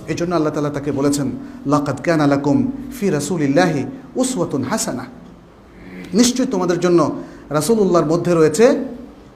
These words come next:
উসওয়ায়ে হাসানা, উত্তম দৃষ্টান্ত। আর আল্লাহ তাআলা তাকে আরও বলেছেন, "ইন্নাকা লা আলা খুলুকিন আযীম", নিশ্চয়ই তুমি মহান চরিত্র, মহান বৈশিষ্ট্য এর অধিকারী।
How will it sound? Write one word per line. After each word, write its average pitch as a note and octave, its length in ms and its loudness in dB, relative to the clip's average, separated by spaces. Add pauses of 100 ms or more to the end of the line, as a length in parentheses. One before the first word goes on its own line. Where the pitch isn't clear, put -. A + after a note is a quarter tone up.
(160)
উসওয়ায়ে D#3 480 -4
হাসানা, A2+ 280 -8
উত্তম A3 480 -2 (680)
দৃষ্টান্ত। D#3+ 540 -2 (640)
আর B2 180 0 (300)
আল্লাহ D3 180 -2
তাআলা F3 160 0
তাকে F3 220 -4
আরও G3+ 200 4
বলেছেন, F#3+ 400 2 (100)
"ইন্নাকা F#3+ 520 2
লা D#3 80 4
আলা D#3+ 300 4
খুলুকিন F#3+ 680 2 (460)
আযীম", B2+ 760 0 (280)
নিশ্চয়ই E3 400 -2
তুমি C3+ 200 -4
মহান B2+ 360 -4
চরিত্র, B2 360 -4
মহান D#3 340 -4
বৈশিষ্ট্য C3+ 480 -6 (480)
এর A#2+ 140 -6
অধিকারী। A2 460 -10